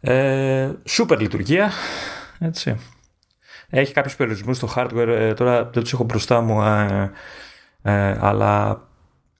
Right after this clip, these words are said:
γενικά δουλεύει σε αρκετά συστήματα.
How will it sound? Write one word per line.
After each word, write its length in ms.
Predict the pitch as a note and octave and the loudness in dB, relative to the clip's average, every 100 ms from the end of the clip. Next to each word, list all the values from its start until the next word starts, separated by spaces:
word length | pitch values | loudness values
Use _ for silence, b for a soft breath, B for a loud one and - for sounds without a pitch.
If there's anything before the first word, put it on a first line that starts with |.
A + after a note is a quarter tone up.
| _ _ _ | _ _ _
γενικά 680 | - - C3 A#2+ D3+ D3 - | -14 0 0 2 2 0 -4
δουλεύει 960 | - A2+ C3 D3+ D3+ - C#3+ D3 C#3 C3+ | -6 0 2 2 2 0 0 2 0 -2
σε 200 | - B2 | -2 -2
αρκετά 520 | A#2+ B2+ B2 D3 A#2+ | 0 -4 2 2 2
συστήματα. 760 | A2+ G#2+ G2 F2+ G2 C3 D3 | -2 0 2 2 2 0 0